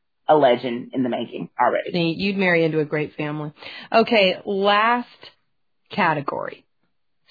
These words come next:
Speaker 2: celebrity. I've tried to
Speaker 1: Mm-hmm.
Speaker 2: get three different vibes of celebrities here, but we'll see how you like it. Number one, Dwayne
Speaker 1: Okay.
Speaker 2: The Rock Johnson. Number
Speaker 1: Mm.
Speaker 2: two, Will Smith.
Speaker 1: Hmm.
Speaker 2: Number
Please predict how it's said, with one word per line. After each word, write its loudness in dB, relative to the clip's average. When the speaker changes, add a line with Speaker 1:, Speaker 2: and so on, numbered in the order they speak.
Speaker 2:
celebrity. 0
I've -8
tried 4
to 8
Speaker 1:
Mm-hmm. 8
Speaker 2:
get -8
three 0
different 0
vibes 4
of -2
celebrities 2
here, -2
but -4
we'll -4
see -2
how -2
you -2
like -6
it. -8
Number 2
one, 4
Dwayne 4
Speaker 1:
Okay. -2
Speaker 2:
The 0
Rock 2
Johnson. -6
Number 4
Speaker 1:
Mm. 0
Speaker 2:
two, 2
Will 2
Smith. -6
Speaker 1:
Hmm. 4
Speaker 2:
Number 2